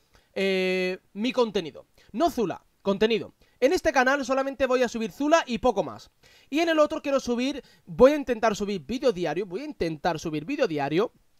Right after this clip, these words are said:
eh, y directos de Fortnite a tope, eh, Counter, que si PlayerUnknown, otros juegos, blogs, reto, lo que sea.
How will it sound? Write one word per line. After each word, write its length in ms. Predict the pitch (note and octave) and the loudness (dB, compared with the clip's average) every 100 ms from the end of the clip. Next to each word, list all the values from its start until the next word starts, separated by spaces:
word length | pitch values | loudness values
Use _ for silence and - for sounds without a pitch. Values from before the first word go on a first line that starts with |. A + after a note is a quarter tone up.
| _ _ - | _ _ -6
eh, 260 | G#3+ F#3+ F#3 | 2 2 2
y 120 | C4 C#4 | 0 -2
directos 560 | A#3 G#3 - C4 C4+ - - | 2 0 2 0 0 -6 -18
de 200 | D#3+ F#3 | -6 -4
Fortnite 460 | F3 D#3+ D#3+ F#3+ F#3 | -4 -6 -4 -6 -6
a 80 | D3+ | 4
tope, 520 | A#3 A#3 B3+ C4+ B3+ - | 4 6 2 -2 -6 -10
eh, 200 | - E3 | -4 -2
Counter, 600 | D3 G#3+ C4 G#3 C#4 C#4 A#3+ - | 0 -2 -2 -6 -6 -6 -8 -14
que 140 | - F3+ | -6 -6
si 380 | - F3 E3+ D#3+ | -4 -8 -6 -4
PlayerUnknown, 640 | F3+ E3 D#3+ E3 A#3 C#4+ - - | -2 -2 -4 -4 -4 -4 -10 -18
otros 360 | - A3+ G3 F3+ | -6 -4 -4 -8
juegos, 440 | - A#3+ C4+ D#4 C4+ - | 0 2 2 -2 -4 -12
blogs, 560 | D3+ G3 A3 C4+ D4 - | -6 2 4 4 2 -8
reto, 540 | G#3+ G#3 B3 C4+ D4 | -8 -2 0 0 -6
lo 300 | - G#3+ F#3+ | -8 -6 -4
que 100 | F#3 | -4
sea. 320 | F#3+ A3+ D#3 | -4 -4 -4